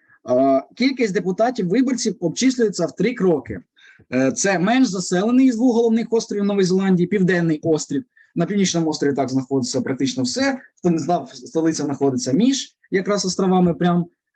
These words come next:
е, посередині, сама вітряна столиця. Так, е, потім Південний острів має фіксовану квоту в шістнадцять місць,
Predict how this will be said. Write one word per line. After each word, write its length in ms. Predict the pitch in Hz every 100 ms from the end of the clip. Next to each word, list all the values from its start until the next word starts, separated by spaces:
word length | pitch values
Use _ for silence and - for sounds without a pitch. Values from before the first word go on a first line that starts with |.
| -
е, 680 | 147 147 143 143 147 143
посередині, 640 | 143 151 160 151 139 139 135
сама 280 | 165 156
вітряна 340 | 139 131 143 143
столиця. 540 | 139 127 135 131 135 135 - _ _ -
Так, 260 | 123 110 - - -
е, 100 | 131
потім 300 | 147 165 131
Південний 380 | 135 151 233 214
острів 280 | 220 - 180
має 260 | 190 208
фіксовану 540 | 180 175 208 196 185 170
квоту 340 | 165 185 175
в 40 | 139
шістнадцять 460 | 165 180 175 -
місць, 400 | 131 202 262 -